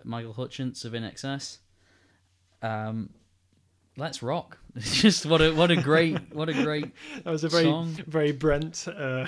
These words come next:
Speaker 2: <laughs> way of
Speaker 1: Let's, let's
Speaker 2: introducing
Speaker 1: rock
Speaker 2: that.
Speaker 1: and roll.
Speaker 2: Get the guitar.
Speaker 1: I'm ready. She's ready.
Speaker 2: <laughs> Um, okay, well, did,
Speaker 1: <sighs>
Speaker 2: did you not-, stop Brenting. Um,
Speaker 1: <laughs>
Speaker 2: so, did you notice Edge's guitar switch colour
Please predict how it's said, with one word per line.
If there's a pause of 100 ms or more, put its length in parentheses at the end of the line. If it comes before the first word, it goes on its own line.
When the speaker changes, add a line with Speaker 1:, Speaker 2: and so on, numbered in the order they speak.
(160)
Speaker 2:
<laughs>
way
of
Speaker 1:
Let's,
let's
Speaker 2:
introducing
Speaker 1:
rock
Speaker 2:
that.
Speaker 1:
and
roll. (140)
Speaker 2:
Get
the
guitar. (160)
Speaker 1:
I'm
ready.
She's
ready. (640)
Speaker 2:
<laughs> (1040)
Um, (380)
okay,
well,
did,
Speaker 1:
<sighs>
Speaker 2:
did
you
not-,
stop
Brenting.
Um, (520)
Speaker 1:
<laughs>
Speaker 2:
so,
did
you
notice (300)
Edge's
guitar
switch
colour